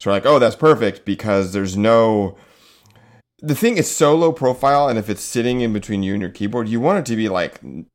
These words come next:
nothing poking up, like, no, you know, nothing weird on it. And so that's why we like the sticky note thing, just because even if you don't use it as a sticky note,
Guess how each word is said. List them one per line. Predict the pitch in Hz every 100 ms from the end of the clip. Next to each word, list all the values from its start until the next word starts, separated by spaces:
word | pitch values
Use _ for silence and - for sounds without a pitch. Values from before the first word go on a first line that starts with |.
| -
nothing | 101 113 120 131 113 107
poking | 101 - 120 117 110 98
up, | 98 98 - -
like, | - 92 92
no, | 95 98 101 101 98 95 95 -
you | 95
know, | 90 80 76 95 _ _ _ _ _
nothing | - 110 95
weird | 95 98 107 113
on | 117 120
it. | 135 -
And | 101
so | 101 98
that's | 101 101 104
why | 98 95
we | 90 87 87 87 95 _ _ _ -
like | 98 101 -
the | 90 90
sticky | - 185 160
note | 135 110
thing, | 110 107 101
just | 104 -
because | 104 101 101 87 82
even | 117 190 240 233
if | - 160 160
you | 123
don't | 98 110 127
use | 90 113 123
it | 95 87 - _ _ _ _ -
as | 95
a | 90
sticky | - 127 - 92
note, | 87 82 82